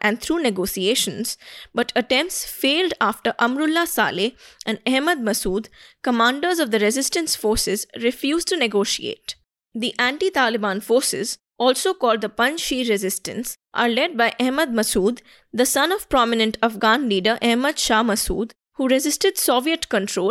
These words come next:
in the nineteen eighties. Panjshir is among the few areas that the Taliban had failed to capture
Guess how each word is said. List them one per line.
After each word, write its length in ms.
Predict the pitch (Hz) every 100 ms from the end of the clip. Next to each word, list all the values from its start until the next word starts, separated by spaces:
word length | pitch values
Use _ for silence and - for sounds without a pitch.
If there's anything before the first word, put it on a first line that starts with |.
| -
in 120 | 233
the 80 | 240
nineteen 500 | 233 233 262 311 311
eighties. 600 | 214 202 - - - - - _ _ 254
Panjshir 440 | 254 294 339 392 -
is 120 | 277
among 280 | 233 226 220
the 80 | 220
few 340 | - 294 370
areas 520 | 254 233 185 196 233 - - - 220
that 120 | 214
the 80 | 226
Taliban 540 | 240 233 269 330 339
had 160 | 254 -
failed 420 | - 277 320 -
to 80 | 339
capture 560 | 262 214 - - 170